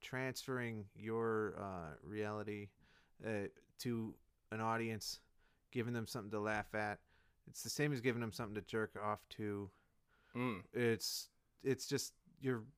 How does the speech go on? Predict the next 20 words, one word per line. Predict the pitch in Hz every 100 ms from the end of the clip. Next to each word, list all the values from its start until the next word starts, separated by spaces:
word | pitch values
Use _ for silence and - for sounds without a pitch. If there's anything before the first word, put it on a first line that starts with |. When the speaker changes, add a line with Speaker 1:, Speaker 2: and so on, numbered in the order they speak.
| _ 135
Speaker 1:
you | 131 127
know, | 120 113 104 - _ _ _ _ _ _ _ _ _ _ - -
you're | 160 180
also | 196 - 185
kinda | 139 - 151 131
going, | 123 127 - - - -
God, | - -
I'm | -
so | - 135 -
often | 123 131 127 98 87 _ _ _ _ _ _
going | - 117 110
for | 98 107
the |
same, | 101 - 113 107 101 95 _ _ _ _ - _ _ _ _ - - _ -
uh, | 104 -
it's | 98 -
straight | - 139 127
from | 127
the | 110
crotch. | - 107 90 - -